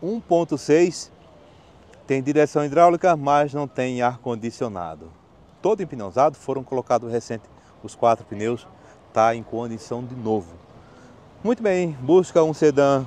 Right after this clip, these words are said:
com motor potente, porta-malas grandão, carro que não é tão alto, manter, isso aqui pode ser uma boa opção.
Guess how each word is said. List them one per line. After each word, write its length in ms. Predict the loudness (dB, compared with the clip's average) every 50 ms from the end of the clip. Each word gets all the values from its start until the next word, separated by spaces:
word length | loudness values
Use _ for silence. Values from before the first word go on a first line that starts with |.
| -6
com 80 | -6 -4
motor 340 | -2 -2 0 0 0 0 2
potente, 480 | 2 0 0 0 -2 -4 -4 -4 -6
porta-malas 720 | -4 0 0 0 2 2 0 4 6 6 6 6 6 4 2
grandão, 540 | 0 0 2 4 4 4 4 4 2 -2 -6 -10 -16 -20 -20 -20 -20 -20 -20 -20 -12 -2
carro 320 | 4 6 6 6 6 2 -2 -6
que 80 | -6 -6
não 140 | -2 -2
é 260 | 0 2 2 2 0 -2 -6 -18 -20 -20 -20 -20 -14 -8
tão 180 | -4 -2 2 4
alto, 300 | 6 6 6 4 2 -2
manter, 520 | -4 -2 -2 -2 0 2 2 2 2 0 -2 -8 -20 -20 -20 -20 -20 -20 -18
isso 100 | -14 -12
aqui 160 | -10 -10 -8
pode 200 | -4 -4 -4 -2
ser 100 | -2 -2
uma 100 | -2 -2
boa 500 | -4 -6 -4 -2 0 2 2 2 0 -2 -4 0
opção. 680 | 2 4 4 2 2 -4 -8 -8 -8 -6 -6 -8 -8